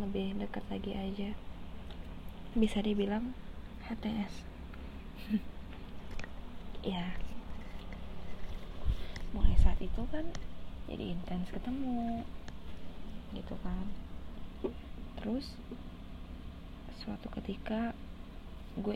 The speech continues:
iseng. <laughs> Ini sih emang ke-, gue nggak tahu sih ini emang kebodohan gue apa gimana.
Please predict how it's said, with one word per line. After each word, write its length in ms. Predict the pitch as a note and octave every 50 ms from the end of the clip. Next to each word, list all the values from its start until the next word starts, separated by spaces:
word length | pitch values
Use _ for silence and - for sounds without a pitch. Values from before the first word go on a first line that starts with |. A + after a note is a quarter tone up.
| A#3 G3+
iseng. 380 | G3+ - - - G#3 G3+ G3 G3+ - - - - - - - - - - - - - - -
<laughs> 1160 | - - - - F#3 - - - - - - - - - - - - - - - - - - G#3
Ini 160 | G#3 G#3 G3+
sih 160 | G3+ G3 F#3+
emang 320 | G3 F#3+ F#3+ F#3 F#3 F#3 - - - - - - - - - - - - - - - - - - - - - - - - - - - - - - - - - -
ke-, 200 | G#3+ G#3 - - - - - - - - - - - - - - - - - - - - - - - - - - - G3+
gue 200 | G3+ G3+ F#3+ G3 G#3 A3+ A#3
nggak 140 | A3 - -
tahu 100 | - G#3
sih 160 | - A3 G#3+
ini 220 | G#3+ A3+ A#3 A3+
emang 180 | F#3 F3+ F3+ F3+ -
kebodohan 480 | - F#3+ F#3+ F3+ F3 E3+ F3 F#3 F#3 F#3 F#3 F#3 F3+
gue 240 | F3 E3+ F3 F3+ G3+
apa 260 | A3+ A#3 A3+ - - F#3+
gimana. 480 | E3+ F3 E3+ E3+ F3+ E3+ E3 E3+ G3 A3+